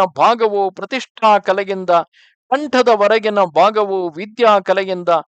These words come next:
ಹಣೆಯವರೆಗಿನ ಭಾಗವು ಶಾಂತಿ ಕಲೆಯಿಂದ ಮತ್ತು ಅದರ ಮೇಲಿನ ಭಾಗವು ಶಾಂತ್ಯತೀತ ಕಲೆಯಿಂದ ಸಂಯುಕ್ತವಾಗಿದೆ. ಹೀಗೆ ಅವನು ಪಂಚಾಧ್ವವ್ಯಾಪಿ ಹಾಗೂ ಪಂಚಕಲಾಮಯ ಶರೀರಧಾರಿಯಾಗಿರುವನು.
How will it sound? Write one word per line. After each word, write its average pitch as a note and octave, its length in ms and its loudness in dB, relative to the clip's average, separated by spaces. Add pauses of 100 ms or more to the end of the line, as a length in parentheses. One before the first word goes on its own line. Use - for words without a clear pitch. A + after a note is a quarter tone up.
ಹಣೆಯವರೆಗಿನ G#3 920 0 (160)
ಭಾಗವು F#3 580 -2
ಶಾಂತಿ G#3+ 540 -2
ಕಲೆಯಿಂದ F3+ 460 -4 (380)
ಮತ್ತು A3+ 340 -4
ಅದರ G3+ 440 2
ಮೇಲಿನ F#3+ 480 -4
ಭಾಗವು F3 640 -2
ಶಾಂತ್ಯತೀತ G3+ 840 -2
ಕಲೆಯಿಂದ F3+ 600 -4 (180)
ಸಂಯುಕ್ತವಾಗಿದೆ. E3 920 -4 (720)
ಹೀಗೆ B3 440 2
ಅವನು G#3 420 0
ಪಂಚಾಧ್ವವ್ಯಾಪಿ G3+ 1400 -2 (260)
ಹಾಗೂ G#3 500 0
ಪಂಚಕಲಾಮಯ G3 1300 0
ಶರೀರಧಾರಿಯಾಗಿರುವನು. F3 1300 -2